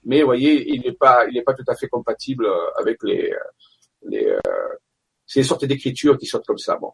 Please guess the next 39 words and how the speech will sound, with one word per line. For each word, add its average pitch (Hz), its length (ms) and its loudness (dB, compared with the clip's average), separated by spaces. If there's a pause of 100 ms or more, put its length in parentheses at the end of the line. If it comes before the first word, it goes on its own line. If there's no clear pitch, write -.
(100)
je, 107 180 -6
je - 100 -18
peux - 120 0
pas 143 120 6
faire 139 120 2
autrement 131 340 2
que 139 80 0
d'attendre 127 460 4
qu'il 113 140 -6
se, - 140 -2 (640)
qu'il - 120 -4
se, - 100 2 (260)
mais 170 120 10
peut-être 185 260 0
que 196 80 -2
pendant 202 220 10
que - 60 -2
ça 202 100 8
le 170 80 10
fait, 214 220 8
on, 165 300 8
on 170 60 6
va 160 120 8
peut-être 175 180 4
passer 165 220 4
à 175 40 4
une 160 120 -2
question. 156 280 4 (180)
Si 180 120 -12
tu 233 80 6
as 226 60 12
une 196 120 6
question, 190 300 8
on 175 200 4
va 165 80 6
traiter 180 220 2
une 170 120 4
question 175 260 6
avec, 170 240 8